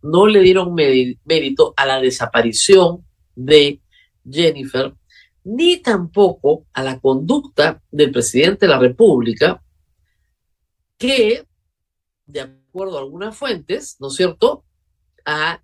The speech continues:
iniciado una persecución bastante clara y directa contra Harvey Colchado y los policías que estuvieron en el operativo de detención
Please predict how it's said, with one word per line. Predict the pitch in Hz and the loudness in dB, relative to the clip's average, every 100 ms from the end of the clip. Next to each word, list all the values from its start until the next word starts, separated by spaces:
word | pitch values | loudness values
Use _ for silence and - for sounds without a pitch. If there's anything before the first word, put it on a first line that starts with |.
| - | -16
iniciado | 131 127 - 208 175 | -16 -14 -6 -4 -4
una | 160 151 - | -4 -4 -2
persecución | 143 131 143 - 139 - 269 170 226 - _ _ _ _ _ _ _ _ - | -4 -4 -8 -8 -10 -2 0 0 -4 -14 _ _ _ _ _ _ _ _ -20
bastante | - 113 - 143 131 - | -16 -14 -10 -10 -8 -6
clara | - 139 127 | -2 0 2
y | 123 | 2
directa | 127 135 - 123 - _ _ _ _ | 2 0 -2 -8 -8 _ _ _ _
contra | - 143 135 | -4 -4 -4
Harvey | 127 190 247 254 247 | -4 -2 -2 0 0
Colchado | 233 190 185 - 185 202 | 0 0 0 -2 2 2
y | |
los | 202 170 | 2 -2
policías | 120 113 - 165 | -6 -6 -4 -4
que | - | -6
estuvieron | - _ _ 131 143 160 156 | -20 _ _ -2 0 0 -2
en | 156 139 | -6 -2
el | 127 | -2
operativo | 113 - 123 117 - 156 156 - | -2 -2 -2 -4 -2 2 4 4
de | 95 | 2
detención | - 110 110 - 135 139 | -4 -10 -6 0 2 2